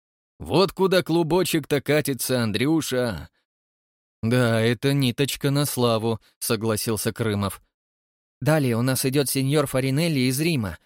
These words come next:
Он тоже был в Румынии приблизительно в то же самое время». «А этот пройдоха что украл?» поинтересовался Добродумов.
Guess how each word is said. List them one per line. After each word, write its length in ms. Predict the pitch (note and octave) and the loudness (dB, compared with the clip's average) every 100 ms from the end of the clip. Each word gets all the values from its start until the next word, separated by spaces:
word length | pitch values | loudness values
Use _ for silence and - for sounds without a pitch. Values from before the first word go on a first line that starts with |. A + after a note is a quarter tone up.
| _ | _
Он 160 | D3+ D#3+ | -2 0
тоже 320 | F3 E3+ D3 | 2 2 0
был 200 | C#3 E3 | 0 0
в 60 | B2 | 0
Румынии 440 | C3+ D#3+ F3+ B2+ | 0 0 0 -2
приблизительно 720 | - C#3+ C#3 C#3+ E3+ E3 D3+ | -2 -4 0 0 0 -2 -2
в 80 | C3 | -2
то 180 | - F#3 | 0 0
же 140 | D3 | 0
самое 380 | C#3 E3+ E3+ F3+ | -2 -2 0 0
время». 400 | E3 D#3 G#2+ E2+ _ _ _ _ _ _ _ | 0 0 -2 -6 _ _ _ _ _ _ _
«А 160 | - B2+ | 0 2
этот 400 | F#3+ G3+ C#3 A#2+ | 4 4 0 -2
пройдоха 520 | C3+ D3+ E3 D#3 A#2+ | 0 2 2 0 0
что 260 | A2 - F#3+ | -2 2 2
украл?» 420 | B2 A2 F2 C#2+ _ _ | 2 -2 -4 -6 _ _
поинтересовался 800 | - B2+ A#2 A#2 A2 A2 G#2 - | 0 0 2 -2 -2 -2 -2 -2
Добродумов. 640 | G#2 G#2+ B2 A2+ E2 C#2+ | -2 0 0 0 -6 -10